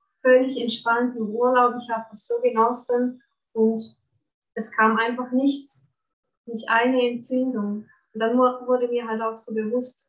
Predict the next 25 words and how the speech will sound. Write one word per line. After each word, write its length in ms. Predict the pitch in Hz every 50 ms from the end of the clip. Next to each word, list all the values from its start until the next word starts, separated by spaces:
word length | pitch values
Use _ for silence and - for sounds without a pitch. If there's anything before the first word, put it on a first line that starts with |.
| _ _
was 320 | 214 220 220 220 226 -
nur 160 | 240 240 240
schon 220 | 233 - 233 226 220
alleine 720 | 220 220 214 208 208 214 220 226 220 214 214 214 - - _ _ _ _ _ _ _ _
die 80 | 220 214
Denkweise 760 | 208 220 226 254 262 269 - 226 214 208 208 208 - - -
für 80 | 220
eine 260 | 214 208 202 - 208 214
Auswirkung 640 | 247 247 240 247 240 226 220 220 - - 220 208
auf 160 | 196 202 - 220
unsere 400 | 220 214 208 - 208 208 202 202 202
Haut 260 | 208 233 254 254 - -
hat, 260 | 214 202 202 202 - _ _ _ _ _
so 220 | _ - 220 208 214
wie 120 | 226 226
man 140 | 220 214 208
sich 400 | 208 - 220 214 - - - _ _ _ _ - - _
fühlt. 500 | - 247 262 262 233 202 196 196 - - - _ _ _ _ _ _ _ _ _ _ _ _ _ _ _ _ _ _ _ -
Hätte 200 | 220 214 208 220
ich 180 | 220 233 226
auch 260 | 226 233 240 - -
nie, 320 | 233 226 233 247 254 262 269
nie, 280 | 254 254 254 254 254
nie 240 | 247 247 240 247 240
gedacht. 460 | 233 220 220 202 202 208 214 214 -